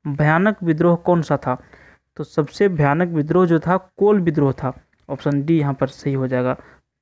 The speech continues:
कंपनी शासन के समय में सर्वाधिक भयानक विद्रोह कौन विद्रोह था? कोल विद्रोह था।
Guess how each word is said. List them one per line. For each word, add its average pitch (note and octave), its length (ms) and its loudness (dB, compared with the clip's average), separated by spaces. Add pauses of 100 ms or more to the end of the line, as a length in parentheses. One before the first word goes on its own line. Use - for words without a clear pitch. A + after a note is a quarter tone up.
(320)
कंपनी D#3+ 360 2
शासन D#3+ 320 0
के D#3 160 0
समय D3 220 0
में F#3+ 140 0
सर्वाधिक D3 480 0
भयानक C#3+ 300 -2
विद्रोह D#3+ 300 0
कौन D#3 260 -4
विद्रोह E3+ 220 0
था? - 340 -6
कोल D#3 240 2
विद्रोह B2+ 260 -2
था। - 160 -10